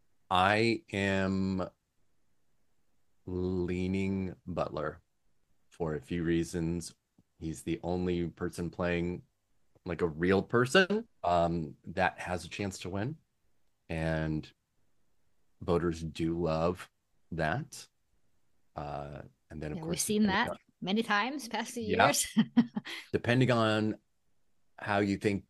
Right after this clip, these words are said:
Speaker 1: makeup is gonna break out, break down too, that will likely be either Elvis in both places or the Whale in both places. Um,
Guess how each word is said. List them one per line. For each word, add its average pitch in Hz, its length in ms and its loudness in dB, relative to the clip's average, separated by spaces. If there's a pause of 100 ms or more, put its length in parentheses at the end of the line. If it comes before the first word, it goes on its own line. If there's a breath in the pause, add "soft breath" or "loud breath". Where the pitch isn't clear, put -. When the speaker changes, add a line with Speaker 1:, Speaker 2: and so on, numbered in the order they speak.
Speaker 1:
makeup 95 440 0
is 87 120 -2
gonna 85 200 -2
break 78 360 -4
out, 76 280 -2 (400)
break 82 200 -6
down 80 280 -4
too, 117 460 4 (1200)
that 90 600 4
will 98 180 0
likely 90 440 2
be 95 540 -2 (1160)
either 85 280 0
Elvis 82 360 -2
in 107 80 -2
both 110 220 2
places 214 560 -4 (180)
or 123 100 -2
the 139 100 2
Whale 139 260 2
in 85 80 -2
both 76 200 -4
places. - 360 -10 (240)
Um, 80 560 -6